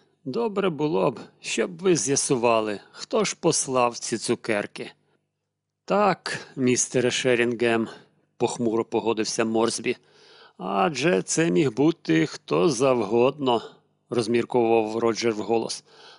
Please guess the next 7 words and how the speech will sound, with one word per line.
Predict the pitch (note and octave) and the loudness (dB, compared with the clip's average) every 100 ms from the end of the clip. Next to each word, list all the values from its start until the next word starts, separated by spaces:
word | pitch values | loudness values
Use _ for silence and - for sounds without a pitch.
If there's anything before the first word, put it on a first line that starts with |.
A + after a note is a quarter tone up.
| _ | _
«А | C3 B2 C3 B2+ C3 | -2 0 2 0 0
раптом | G3 G3+ - F#3+ | -2 -4 2 4
винні | D#3+ D3+ E3+ E3+ D#3+ | 4 4 4 6 4
жіночі | B2+ D3 C#3+ - D3+ | 4 2 2 0 0
ревнощі. | C3+ A2 G#2 G#2+ - - - _ _ _ _ _ _ _ _ | 2 2 0 -4 -6 -8 -12 _ _ _ _ _ _ _ _
Сер | - - F3 F3+ | -8 -2 2 2
Вільям, | D3 G3 F3+ B2 G#2 | 4 2 2 2 0